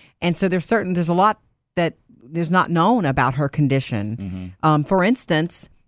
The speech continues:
Speaker 1: the eating thing, they have offered her everything, thinking, "Oh, maybe she'd love the taste of this." They have offered her. Most of it she has, she wants nothing to do with in her mouth, and, you know,
Speaker 2: Mm-hmm.
Speaker 1: uh, food.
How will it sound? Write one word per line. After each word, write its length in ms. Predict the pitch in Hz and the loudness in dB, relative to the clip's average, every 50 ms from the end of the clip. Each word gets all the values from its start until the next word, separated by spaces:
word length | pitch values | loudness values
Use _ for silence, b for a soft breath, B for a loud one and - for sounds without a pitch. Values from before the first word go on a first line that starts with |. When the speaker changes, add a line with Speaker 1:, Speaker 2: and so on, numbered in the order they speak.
| _ _ | _ _
Speaker 1:
the 180 | 175 175 - 185 | -4 -4 -2 0
eating 280 | 196 220 214 190 170 | 2 2 2 2 0
thing, 300 | 151 - 160 147 139 139 | 0 0 0 0 0 0
they 140 | 143 190 226 | 2 0 0
have 240 | 214 220 208 185 - | 2 0 0 -2 0
offered 440 | - 185 190 202 190 - - 202 180 | 2 2 2 2 2 -2 -4 -4 -2
her 260 | 156 175 175 170 - - | -2 -2 -2 -2 -2 -2
everything, 880 | 165 175 180 165 160 170 165 151 139 - - 131 120 107 98 107 113 b b b b _ | 0 0 0 2 2 0 0 0 0 -2 -2 -2 0 0 -2 -4 -6 b b b b _
thinking, 300 | - 180 165 165 147 135 | 0 0 2 0 0 0
"Oh, 60 | 185 | 0
maybe 260 | 190 185 175 165 170 | 0 0 0 -2 -4
she'd 220 | 160 - - 170 139 | -6 -6 -6 -6 -2
love 180 | 151 156 165 156 | 0 0 0 0
the 80 | 156 | -2
taste 320 | 143 - 156 151 143 - - | -4 -2 -2 -2 -2 -4 -6
of 80 | 143 | -4
this." 200 | 147 180 160 139 | -2 -2 -2 0
They 120 | - 175 175 | 0 0 0
have 140 | 160 143 - - | 0 -2 0 2
offered 320 | 151 170 185 180 - 165 151 | 2 2 2 2 0 0 0
her. 160 | 143 113 B B B B | 0 -2 B B B B
Most 300 | - 170 196 254 247 - | 0 2 2 2 0 -2
of 60 | 214 170 | -6 -8
it 80 | 160 - | -8 -8
she 100 | - 190 | -4 -4
has, 220 | 170 147 - 131 | -4 -4 -6 -8
she 100 | - - | -6 -4
wants 220 | 185 165 151 - 165 | -4 -4 -2 -2 0
nothing 300 | 156 156 160 196 190 190 | 0 0 0 0 -2 -2
to 40 | 180 | -2
do 160 | 165 165 151 | -2 -2 -2
with 300 | 127 127 123 120 - _ _ _ _ _ _ _ | -2 -4 -6 -8 -12 _ _ _ _ _ _ _
in 80 | - 139 | 0 0
her 100 | 139 139 | 2 2
mouth, 440 | 131 131 127 127 123 127 - - - _ _ _ _ _ | 2 0 0 -2 -2 -4 -6 -8 -16 _ _ _ _ _
and, 200 | - 139 - - | -6 -6 -2 0
you 100 | 160 151 | 2 2
know, 240 | 147 143 143 143 139 - | 2 2 0 -2 -4 -6
Speaker 2:
Mm-hmm. 280 | 113 104 98 101 101 98 98 - _ _ _ - - | -10 -10 -8 -8 -10 -12 -14 -18 _ _ _ -6 -4
Speaker 1:
uh, 160 | 151 147 131 | -2 -2 -2
food. 540 | - - - 170 156 147 139 135 139 123 117 | -2 0 2 2 2 2 0 -2 -6 -8 -10